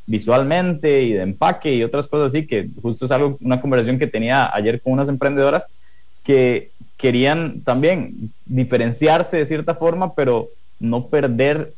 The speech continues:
ese, esa sensación o esa idea de que el cliente comprenda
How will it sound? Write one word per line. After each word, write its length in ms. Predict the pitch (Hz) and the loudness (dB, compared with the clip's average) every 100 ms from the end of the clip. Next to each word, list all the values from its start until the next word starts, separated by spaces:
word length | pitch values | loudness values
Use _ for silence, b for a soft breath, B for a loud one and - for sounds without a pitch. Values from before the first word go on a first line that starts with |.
| - | -6
ese, 280 | 117 117 143 | -4 -2 -2
esa 340 | - 113 120 | -2 -2 0
sensación 720 | 147 139 131 - - 123 143 127 | 0 0 0 -2 2 2 2 2
o 120 | 104 | 0
esa 180 | 104 131 | 2 2
idea 320 | 120 113 135 | 2 4 4
de 140 | 123 | 2
que 80 | - | 0
el 100 | 107 | -4
cliente 400 | 101 95 107 139 | -4 -4 -2 -4
comprenda 760 | 117 98 95 117 135 135 131 135 | -2 -2 0 2 2 0 -2 -4